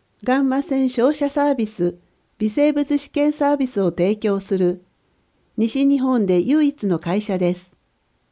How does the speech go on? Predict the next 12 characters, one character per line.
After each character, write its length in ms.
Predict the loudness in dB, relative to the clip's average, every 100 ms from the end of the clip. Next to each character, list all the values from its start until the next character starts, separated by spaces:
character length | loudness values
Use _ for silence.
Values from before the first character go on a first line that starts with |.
| _ _ _ -6
具 160 | -2
体 240 | 0 0 0
的 240 | -2 0
に 140 | 0
は、 260 | 2 0 -4 _ _ _ _ -2
医 80 |
療 260 | 2 2 2
機 200 | 0 -4
器、 300 | -2 -4 -4 _ _ _ _ -2
医 80 |
薬 300 | 0 0 -2
品、 360 | -4 -4 -4 -6